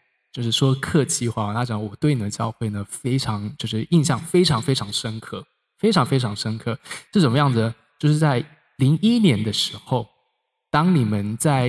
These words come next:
要做这个 society 的时候呢，我就帮你们去做了，我 send in the application。他讲说，“你们的 application 呢，两个礼拜就被 approve 了。”他讲说，“我做了这一行呢，已经做了三十五年了，今年三十五年，还三十六年。”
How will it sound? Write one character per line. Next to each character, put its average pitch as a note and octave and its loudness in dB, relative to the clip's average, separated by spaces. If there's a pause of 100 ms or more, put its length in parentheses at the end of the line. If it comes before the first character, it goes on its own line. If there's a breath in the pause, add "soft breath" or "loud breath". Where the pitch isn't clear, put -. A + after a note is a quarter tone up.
要 C#3 2
做 C3+ 2
这 C3 -2
个 A#2+ 0
society C3 2
的 A2 -10
时 - -4
候 A2 -4
呢， G#2+ -4 (460 soft breath)
我 G#2+ -4
就 A#2+ 2
帮 A#2+ 2
你 A2+ -2
们 G2 -6
去 - -4
做 G#2 -4
了， - -18 (160)
我 - -18
send B2+ 0
in G#2 -4
the - -12
application。 G#2+ -4 (480)
他 B2+ 0
讲 G#2+ 0
说 B2 0
，“你 A2 -2
们 G2+ -6
的 A#2 -2
application D#3 0
呢， A2 -4
两 A2 -2
个 A2+ -6
礼 G2 -8 (100)
拜 B2 -2 (240)
就 B2+ -2
被 G#2+ -4
approve - -8
了。” - -16 (480)
他 D3 -2
讲 C#3 2
说 C3+ 4
，“我 A2+ 2
做 G3+ 4
了 D3 4
这 F3 2
一 F3 6
行 G#2+ 0
呢， A2 -2
已 G#2 -6
经 B2 -4
做 C#3 0
了 A#2 0
三 E3+ 2
十 - 2
五 A2+ -2
年 A#2+ -12
了， C#3+ -12 (180)
今 D3+ 2
年 A2 2
三 B2 -2
十 - -4
五 A2+ -10
年， A2+ -14
还 G#2+ -12
三 B2 -2
十 B2 -2
六 A2 -4
年。” A2+ -18